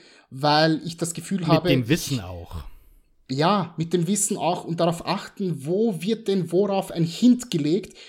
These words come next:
Speaker 1: dass es zu diesem und jenem gekommen ist. Und, ähm, wenn man weiß, okay,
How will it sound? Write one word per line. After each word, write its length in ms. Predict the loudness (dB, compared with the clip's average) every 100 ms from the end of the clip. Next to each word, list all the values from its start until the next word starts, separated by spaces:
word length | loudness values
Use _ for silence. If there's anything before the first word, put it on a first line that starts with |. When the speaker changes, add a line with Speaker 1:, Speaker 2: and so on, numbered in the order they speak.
| -10 -2
Speaker 1:
dass 260 | 0 0
es 160 | -4 -4
zu 120 | -6
diesem 440 | -2 0 2 0
und 140 | 0 0
jenem 380 | 2 2 2 -2
gekommen 500 | -2 2 4 2 -4
ist. 280 | -6 -8 -10 -20 -20 -20 _ _
Und, 560 | 0 2 2 -2 -10 -12 -4
ähm, 340 | 0 0 0 -2
wenn 180 | 0 2
man 200 | 2 2
weiß, 440 | 4 4 2 -2
okay, 480 | -2 2 4 2